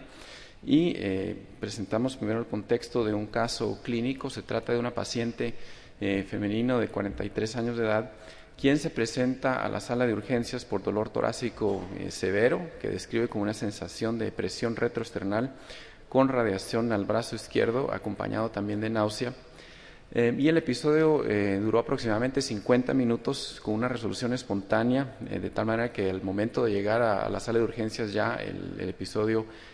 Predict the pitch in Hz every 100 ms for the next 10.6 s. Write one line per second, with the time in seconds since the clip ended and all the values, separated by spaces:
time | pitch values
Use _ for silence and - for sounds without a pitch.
0 | - - 101 107 110 110 104 98 104 110
1 | 147 - - - - - - - - 120
2 | 131 135 156 156 185 156 120 - 131 151
3 | 156 135 101 95 95 104 - 104 - 127
4 | 147 123 107 113 - 120 123 - - 117
5 | 113 131 - 120 113 151 123 110 117 120
6 | 101 113 120 107 98 92 101 92 - -
7 | 92 90 - 95 107 101 - - 104 110
8 | 131 - - - - - 101 95 104 120
9 | 127 135 113 101 101 117 113 104 101 117
10 | 107 101 92 - - -